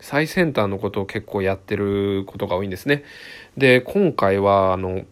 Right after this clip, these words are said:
トイレの話なんですけど、オールジェンダートイレって聞いたことありますかね？オールジェンダーっていうのは、まあ、全ての性別のトイレ。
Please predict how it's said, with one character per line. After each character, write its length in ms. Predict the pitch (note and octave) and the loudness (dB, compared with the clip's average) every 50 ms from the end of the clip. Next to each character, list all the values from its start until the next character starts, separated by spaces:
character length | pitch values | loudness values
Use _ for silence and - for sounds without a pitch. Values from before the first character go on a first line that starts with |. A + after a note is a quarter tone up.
| _ _ _ | _ _ _
ト 180 | - - C#4 | -2 0 2
イ 80 | C#4+ D#3 | 2 2
レ 120 | G#2+ G2 | 2 0
の 120 | F2+ F2 F2 | -2 -4 -6
話 300 | G2+ F#2 F2+ G2 - - | -6 -6 -8 -8 -8 -8
な 80 | F#2+ | -8
ん 40 | F#2 | -6
で 80 | F#2 - | -6 -8
す 60 | - | -10
け 80 | - F#2+ | -8 -4
ど、 340 | G#2 G#2 G2+ G2 F#2+ - - _ _ - | -2 0 0 0 -2 -4 -8 _ _ -2
オ 200 | D3+ E3 G#3 A#3 | 0 0 0 0
ー 40 | |
ル 140 | A#3+ A#3+ A3+ | 0 -2 -2
ジ 140 | G#3 - G3+ | 0 2 2
ェ 40 | G3 | 2
ン 100 | F#3+ F3+ | 4 4
ダ 200 | F3 E3+ D#3 D3+ | 4 4 4 4
ー 40 | - | 2
ト 140 | - C#3+ | 2 2
イ 60 | A#2 F#2 | 2 2
レ 100 | F2 F#2 | 0 -4
っ 60 | - - _ _ _ _ _ | -6 -8 _ _ _ _ _
て 100 | - G2 | -12 -12
聞 180 | F#2+ - - G#2+ | -10 -8 -8 -6
い 20 | |
た 120 | G2+ A2 G2+ | -4 -4 -4
こ 120 | A2 G2+ | -4 -6
と 200 | - G2 F#2+ F2 | -6 -6 -6 -4
あ 60 | F2 | -4
り 80 | G#2 G#2+ | -4 -4
ま 140 | A2+ A#2 A2 | -6 -6 -6
す 60 | - | -8
か 120 | - F#2+ | -10 -8
ね？ 180 | G2+ G#2+ A2+ A2+ - - - - - - - _ - | -8 -8 -10 -10 -16 -20 -20 -20 -20 -20 -20 _ -4
オ 120 | - E3 | 0 2
ー 40 | E3 | 2
ル 80 | E3+ E3 | 2 2
ジ 100 | D#3+ E3+ | 2 2
ェ 60 | D#3 | 2
ン 60 | C#3 | 2
ダ 140 | A2+ G#2 G2 | 2 0 0
ー 20 | |
っ 40 | - | 0
て 100 | - G#2+ | -4 -6
い 20 | G2+ | -6
う 20 | |
の 60 | G#2 | -6
は、 40 | G2+ | -6
ま 120 | G2+ F#2+ | -6 -6
あ、 40 | F#2 | -8
全 300 | F2+ - - F3 E3 B2+ | -6 -6 -2 -2 0 0
て 120 | - G#2 F#2+ | -2 -4 -6
の 260 | F#2+ F#2+ F2 - - _ _ _ _ - | -6 -8 -10 -12 -14 _ _ _ _ -20
性 240 | - - A2 G2 F#2+ | -12 -8 -8 -6 -6
別 500 | F#2+ G2 F2+ - - G2 F#2 E2+ - - _ | -8 -10 -12 -12 -12 -12 -12 -12 -14 -16 _
の 120 | - G#2+ F#2+ | -12 -12 -10
ト 180 | - - G2+ | -8 -6 -6
イ 60 | F#2 D#2+ | -6 -8
レ。 120 | D2+ - | -10 -14